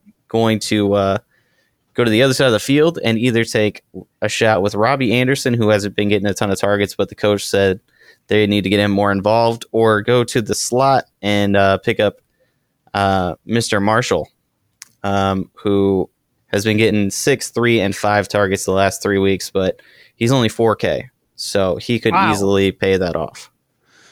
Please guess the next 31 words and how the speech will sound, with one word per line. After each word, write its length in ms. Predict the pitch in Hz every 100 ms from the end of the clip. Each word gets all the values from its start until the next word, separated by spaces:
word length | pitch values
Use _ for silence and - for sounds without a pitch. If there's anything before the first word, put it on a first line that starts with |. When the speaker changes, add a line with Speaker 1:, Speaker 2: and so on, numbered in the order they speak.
| _ _ _
Speaker 2:
For 540 | - - 196 220 214
sure. 760 | 185 - 202 196 180 156 170 202
Um, 1300 | 196 185 185 180 175 175 175 170 170 170 170 170 170
let's 240 | 190 170
go 380 | - 190 185 185
on 440 | 190 180 180 180
to 880 | 156 190 180 175 170 165 160 160 156
tight 340 | 151 - 160 160
ends, 460 | 185 269 269 - - -
I 120 | 202
guess. 480 | 220 247 247 - -
And, 800 | 220 170 165 165 165 165 165 160
um, 560 | 165 160 160 160 160
I 180 | 170 175
have 220 | 175 180
a 60 | 156
couple. 640 | - - 202 - 190 185 _ - -
I 80 | 196
mean, 120 | 196
obviously, 580 | 202 208 185 170 175 165
Kelce's 540 | 143 170 170 - 165 -
Kelce. 640 | 185 185 170 190 185 175 _ - _ -
Um, 360 | 160 160 170 - _ _ _
this 240 | 190 254 -
guy 280 | 285 202
has 220 | 165 160 143
not 300 | 175 180 214
worked 320 | 170 147 160
out 240 | 151 156
for 140 | - 175
me 340 | 160 170 165